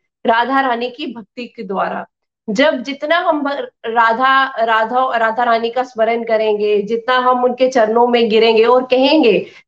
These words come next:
कि हमें कृपया करके भगवान कृष्ण की भक्ति प्रदान कीजिए, उतना ही हमें भगवान के समीप जाने का मौका मिलेगा। उन्होंने बहुत अच्छी एग्जांपल देने, देते हुए कहा था कल कि जैसे एक व्यक्ति है बहुत हाई लेवल पे है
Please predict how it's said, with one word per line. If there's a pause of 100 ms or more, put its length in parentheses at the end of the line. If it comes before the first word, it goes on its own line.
कि
हमें
कृपया
करके (260)
भगवान
कृष्ण
की
भक्ति
प्रदान
कीजिए,
उतना
ही
हमें (240)
भगवान
के
समीप
जाने
का (100)
मौका
मिलेगा।
उन्होंने
बहुत
अच्छी
एग्जांपल
देने, (260)
देते
हुए
कहा
था
कल (300)
कि
जैसे
एक
व्यक्ति
है (220)
बहुत
हाई
लेवल
पे
है